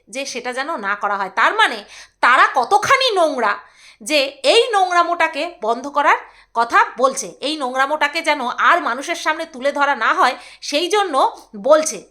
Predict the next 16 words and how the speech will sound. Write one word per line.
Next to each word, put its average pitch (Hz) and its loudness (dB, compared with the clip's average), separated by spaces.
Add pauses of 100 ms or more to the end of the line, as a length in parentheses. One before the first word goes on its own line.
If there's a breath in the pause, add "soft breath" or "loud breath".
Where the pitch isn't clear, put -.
(340 soft breath)
লিগ্যাল 381 4
কি 427 -6
ইললিগ্যাল 349 2 (400)
তোরা 339 4
বলার 415 4
কে 311 2
হে? 247 -2 (720)
তোরা 240 -4
বলার 302 2
কে? 302 -4 (160)
লিগ্যাল 196 -8
কি 330 -14 (100)
ইললিগ্যাল 254 -4
তোরা 294 0
বলার 311 0
কে? 220 -10